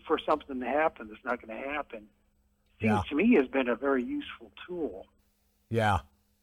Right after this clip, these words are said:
Speaker 1: You know, they're controlling people's minds and behavior, whether you're Christian or not.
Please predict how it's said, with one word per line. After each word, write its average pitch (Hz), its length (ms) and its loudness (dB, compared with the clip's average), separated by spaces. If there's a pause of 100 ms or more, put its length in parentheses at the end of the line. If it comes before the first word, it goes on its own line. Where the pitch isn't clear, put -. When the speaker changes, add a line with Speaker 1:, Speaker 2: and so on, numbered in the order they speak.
(200)
Speaker 1:
You 156 60 -4
know, 160 140 10
they're 170 160 12
controlling 175 760 8
people's 156 560 0
minds 147 540 0 (100)
and 120 100 -8
behavior, 113 840 -2
whether 202 280 4
you're 156 260 0
Christian 165 640 -2
or 120 60 -6
not. 180 420 0